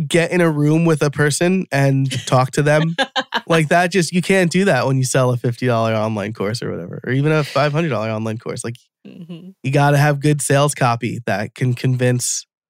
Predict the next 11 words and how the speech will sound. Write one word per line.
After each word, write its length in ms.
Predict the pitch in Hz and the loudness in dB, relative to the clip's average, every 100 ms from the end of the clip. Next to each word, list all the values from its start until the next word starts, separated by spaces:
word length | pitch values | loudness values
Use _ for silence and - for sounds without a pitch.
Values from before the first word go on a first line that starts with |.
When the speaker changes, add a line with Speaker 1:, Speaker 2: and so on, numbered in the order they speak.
| _ _ _ - - | _ _ _ -20 -12
Speaker 1:
the 260 | 139 135 | -4 -2
people 380 | 131 - 127 123 | 0 0 0 0
at 240 | 113 117 - | 0 -2 -4
scale. 420 | - 120 98 127 _ _ _ _ - | -2 -2 -2 -10 _ _ _ _ -6
Speaker 2:
Yeah. 240 | 165 156 _ _ | -6 -6 _ _
Well, 320 | 190 190 185 160 | 0 2 2 0
and 200 | 175 175 | -2 -2
I, 400 | 180 180 180 - | 0 0 -2 -6
so 440 | - 190 175 175 175 - - - | -2 0 2 0 -4 -16 -20 -6
in 160 | 180 | -6
twenty 720 | 175 196 202 214 214 220 220 | -4 -2 0 2 2 0 -2